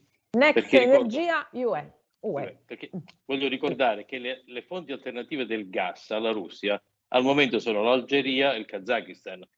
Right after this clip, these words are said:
Speaker 2: che non sono propriamente dei posti in cui la democrazia e la trasparenza dei mercati, eh, sia eccelsa. Quindi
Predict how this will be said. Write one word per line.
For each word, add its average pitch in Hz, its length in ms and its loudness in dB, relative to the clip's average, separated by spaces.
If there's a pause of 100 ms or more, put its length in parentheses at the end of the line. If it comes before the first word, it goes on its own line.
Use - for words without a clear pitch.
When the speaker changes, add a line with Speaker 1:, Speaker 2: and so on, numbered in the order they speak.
(160)
Speaker 2:
che 120 140 -2
non 101 180 -4
sono 127 280 2
propriamente 107 640 -2
dei 98 160 -2
posti 110 320 -4
in 98 60 -6
cui 107 160 -2
la 101 120 2
democrazia 98 920 2 (280)
e 104 160 2
la 98 220 4
trasparenza 107 600 -2
dei 104 160 -2
mercati, 98 720 -4 (240)
eh, 95 320 -2
sia 104 340 -2
eccelsa. - 640 -2
Quindi 95 340 -4